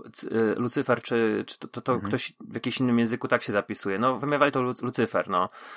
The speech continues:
Speaker 1: E,
Speaker 2: Tak, tak, tak.
Speaker 1: nie, nie, nie będę wchodził w, e, w szczegóły jakoś tam i, i zaczął tego szukać teraz. Em, ale zgadzam się z tym, co powiedziałeś, że,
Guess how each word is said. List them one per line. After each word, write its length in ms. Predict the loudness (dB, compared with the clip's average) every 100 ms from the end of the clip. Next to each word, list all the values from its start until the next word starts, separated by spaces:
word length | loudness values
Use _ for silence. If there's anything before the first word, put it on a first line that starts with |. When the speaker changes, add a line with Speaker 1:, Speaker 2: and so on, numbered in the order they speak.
| -18 -16
Speaker 1:
E, 200 | -4 2
Speaker 2:
Tak, 160 | 2 2
tak, 120 | 0
tak. 100 | 2
Speaker 1:
nie, 100 | 4
nie, 180 | 4 4
nie 100 | 4
będę 180 | 4 0
wchodził 640 | -4 -16 -8 -4 -2 -2
w, 140 | -6 -4
e, 360 | -2 0 -2
w 60 | -4
szczegóły 420 | -4 0 2 4
jakoś 260 | 2 -2 -6
tam 200 | -6 -4
i, 220 | -6 -4
i 160 | -4 -2
zaczął 200 | -2 -2
tego 180 | -4 -6
szukać 340 | -4 -6 -4
teraz. 340 | -4 -4 -6 -12 -14 -12 -12
Em, 520 | -2 0 2 2 0 -4 -14 _ -2
ale 160 | 4 4
zgadzam 280 | 4 2 2
się 100 | 0
z 60 |
tym, 120 | -4 -6
co 100 | -4
powiedziałeś, 540 | -4 0 2 2 0
że, 320 | 0 2 2